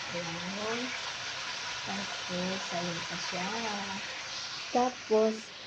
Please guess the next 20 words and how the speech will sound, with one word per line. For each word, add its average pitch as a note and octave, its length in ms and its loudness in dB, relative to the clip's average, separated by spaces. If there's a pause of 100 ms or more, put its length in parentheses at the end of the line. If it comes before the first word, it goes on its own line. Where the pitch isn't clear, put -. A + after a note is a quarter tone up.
(1080)
habang A#3 480 2
pinag-, B3 320 6 (480)
ano A3 160 2
natin G#3+ 320 0
siya, F3 480 12 (320)
mag-aano G3 1040 8 (160)
po F3 240 10
kita F3+ 400 4
ng C4+ 560 12 (640)
mga B3 160 12 (160)
ingredients. E3+ 1120 6
Ayan. D#3 480 2 (400)
Difícil G#3 800 8
kaya F#3+ 320 8
uda G3 160 8 (160)
camera. F3 720 4 (320)
Cellphone G#3 960 10
ang F3+ 240 4
gamit. F3+ 720 8 (320)
Ayan. D#3 320 10